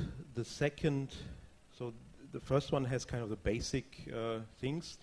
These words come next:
as a good introduction. And then, uh, a second volume is in preparation, but, uh, progress is fairly slow,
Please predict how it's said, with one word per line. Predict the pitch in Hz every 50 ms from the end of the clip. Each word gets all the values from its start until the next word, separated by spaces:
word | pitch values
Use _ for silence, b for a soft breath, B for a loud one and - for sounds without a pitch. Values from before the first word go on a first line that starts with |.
| - - -
as | 110 101 104
a |
good | - 120 123 -
introduction. | 110 113 - 107 - 110 113 - - - 147 143 B B B B B B B B B B B B B B -
And | - 117 113 117
then, | 120 127 135 135 139 135 135 - 131
uh, | 123 117 113 120 - - - - - - -
a | 117
second | - - - 147 147 - 151 123
volume | 117 120 131 143 147 143 135
is | 123 113 -
in | - - 123 117
preparation, | - - 123 117 - 110 107 110 127 151 175 - 170 170 160 B B B B B B B B - - - - - - -
but, | 110 117 113 - -
uh, | 117
progress | 110 - - 127 135 160 160 139 -
is | 120 -
fairly | - - 120 113 113 117
slow, | 113 - - - 113 113 127 143 156